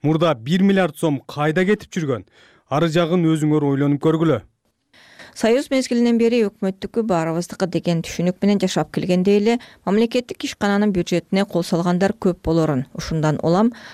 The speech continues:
Speaker 2: андагы коррупция токтобой жатканын белгилеген Жогорку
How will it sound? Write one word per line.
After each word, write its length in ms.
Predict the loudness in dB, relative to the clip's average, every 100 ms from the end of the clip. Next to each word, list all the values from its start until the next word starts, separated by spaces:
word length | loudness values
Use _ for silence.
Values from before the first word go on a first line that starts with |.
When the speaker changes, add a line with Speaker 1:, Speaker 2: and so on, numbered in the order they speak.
| -4
Speaker 2:
андагы 440 | 0 2 2 -2
коррупция 460 | -2 -2 -2 0 -2
токтобой 500 | -2 -6 -2 -2 0
жатканын 460 | -2 -2 0 0 2
белгилеген 540 | 2 2 0 -2 -4 -4
Жогорку 320 | 0 0 -2